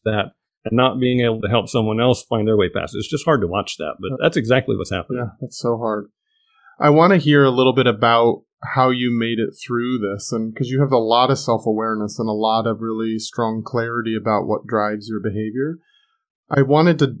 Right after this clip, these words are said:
Speaker 2: note before we get into that part of it, you were sharing this sort of metaphor of being like the guy in the movie looking in on Christmas, where there's a family having
Speaker 1: Mm.
Speaker 2: Christmas and you're on the outside.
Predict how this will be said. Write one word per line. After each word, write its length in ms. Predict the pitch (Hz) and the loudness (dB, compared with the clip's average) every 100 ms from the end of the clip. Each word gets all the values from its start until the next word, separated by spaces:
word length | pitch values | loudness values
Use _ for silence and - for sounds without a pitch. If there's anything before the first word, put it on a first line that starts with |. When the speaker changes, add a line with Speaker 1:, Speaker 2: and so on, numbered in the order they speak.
| - | -4
Speaker 2:
note 340 | 131 127 143 | 0 2 2
before 320 | 139 - 131 | 0 -2 0
we 140 | 120 127 | 2 2
get 160 | 117 117 | 2 0
into 200 | 120 113 | 0 -2
that 240 | 110 107 - | -2 -4 0
part 200 | 131 147 | 2 4
of 140 | 147 | 4
it, 200 | 113 110 - | 2 2 0
you 140 | 123 | 0
were 60 | 123 | 0
sharing 500 | 113 - 131 131 131 | 0 0 2 2 2
this 160 | 117 - | 0 0
sort 140 | 117 | -2
of 80 | 101 | -2
metaphor 540 | 107 117 117 - 110 | 0 2 2 2 2
of 140 | 107 104 | 0 -2
being 240 | 117 113 | -2 -2
like 260 | 110 110 - | -2 -4 -4
the 80 | 117 | -4
guy 340 | 101 110 113 | 2 4 4
in 120 | 113 | 2
the 80 | 110 | 0
movie 380 | 107 110 107 110 | -2 -2 0 0
looking 420 | 104 104 - 110 | 0 -2 -2 -4
in 240 | 110 117 113 | -2 -2 -2
on 220 | 104 104 | -2 -4
Christmas, 540 | - 113 - 117 127 - | -4 -4 -4 -10 -8 -4
where 120 | 107 | -2
there's 180 | 104 104 | 0 -4
a 120 | 107 | -6
family 280 | 110 110 110 | -2 -2 -2
having 160 | 110 104 | -4 -4
Speaker 1:
Mm. 80 | 113 | -4
Speaker 2:
Christmas 380 | 113 - 110 - | -4 -4 -8 -6
and 80 | 104 | -6
you're 160 | 107 | -6
on 120 | 104 | -6
the 120 | 101 104 | -8 -8
outside. 540 | 104 - 120 120 143 | -8 -6 -4 -2 -2